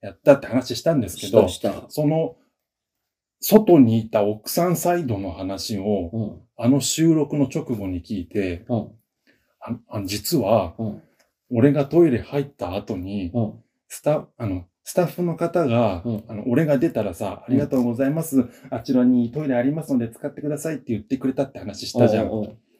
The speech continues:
Speaker 1: そのスタッフさんが、
Speaker 2: うん。
Speaker 1: 俺が入った直後に、
Speaker 2: うん。
Speaker 1: お-、あの、「譲ってもらえませんか？すいません」って言ってたんだって。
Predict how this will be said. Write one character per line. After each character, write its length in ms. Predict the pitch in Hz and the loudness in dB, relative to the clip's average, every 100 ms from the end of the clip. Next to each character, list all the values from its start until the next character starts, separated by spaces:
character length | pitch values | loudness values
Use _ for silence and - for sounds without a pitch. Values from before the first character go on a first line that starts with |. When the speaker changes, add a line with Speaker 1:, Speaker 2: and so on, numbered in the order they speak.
| _ _ _ _ | _ _ _ _
Speaker 1:
そ 120 | 147 | 0
の 120 | 131 | 0
ス 100 | 113 | -2
タ 100 | 165 | -8
ッ 20 | |
フ 200 | 139 - | -4 2
さ 200 | - 156 | 4 6
ん 100 | 143 135 | 4 4
が、 340 | 139 113 90 | 2 2 -2
Speaker 2:
う 60 | 117 | -10
ん。 80 | 101 - _ _ _ | -10 -14 _ _ _
Speaker 1:
俺 220 | 120 127 147 | -4 -2 -2
が 80 | |
入 200 | 143 156 | -4 -4
っ 20 | 165 | -4
た 160 | - | -6
直 160 | 98 127 | -6 -6
後 240 | 117 95 92 | -4 -6 -2
に、 300 | 104 98 92 | 0 -2 -2
Speaker 2:
う 80 | 117 | -6
ん。 80 | 101 _ _ _ _ | -6 _ _ _ _
Speaker 1:
お-、 140 | - - | -12 0
あ 120 | 139 | 4
の、 260 | 131 123 - _ _ _ _ | 4 4 -4 _ _ _ _
「譲 200 | 170 226 | 6 6
っ 40 | |
て 140 | 220 233 | 6 4
も 160 | 233 | 6
ら 60 | 196 | 4
え 40 | - 269 | 0 6
ま 80 | 247 | 6
せ 160 | 220 220 | 6 -2
ん 100 | 214 | 2
か？ 460 | 202 185 190 214 220 - - | 4 4 0 -6 -14 -18 -2
す 120 | 220 | 0
い 60 | |
ま 140 | 220 226 | 2 4
せ 520 | 240 233 233 226 226 | 4 4 2 4 4
ん」 60 | 214 | 6
っ 20 | |
て 120 | 147 | 6
言 120 | 120 | 6
っ 20 | 117 | 4
て 160 | - | 2
た 140 | 196 165 | 6 6
ん 60 | |
だ 100 | 131 92 | 6 -2
っ 100 | _ | _
て。 320 | 117 107 | -4 -4